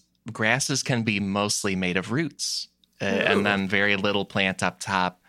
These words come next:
Speaker 1: The big exception to that is quote-unquote lawn grass.
Speaker 2: Hmm. I mean, I know that, so, uh, I know that grass ha-, plays a big role in preventing erosion, particularly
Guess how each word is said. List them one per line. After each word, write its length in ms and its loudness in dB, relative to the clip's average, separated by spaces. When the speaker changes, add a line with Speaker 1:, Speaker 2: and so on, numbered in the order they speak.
Speaker 1:
The 120 0
big 200 0
exception 500 0
to 60 0
that 240 2
is 160 0
quote-unquote 640 -2
lawn 320 0
grass. 680 -4
Speaker 2:
Hmm. 280 -4
I 60 2
mean, 140 4
I 80 6
know 340 2
that, 320 2
so, 380 -2
uh, 200 -10
I 180 -6
know 180 0
that 220 -2
grass 640 2
ha-, 520 0
plays 240 0
a 40 -4
big 220 0
role 380 2
in 180 0
preventing 560 -2
erosion, 840 0
particularly 1120 -2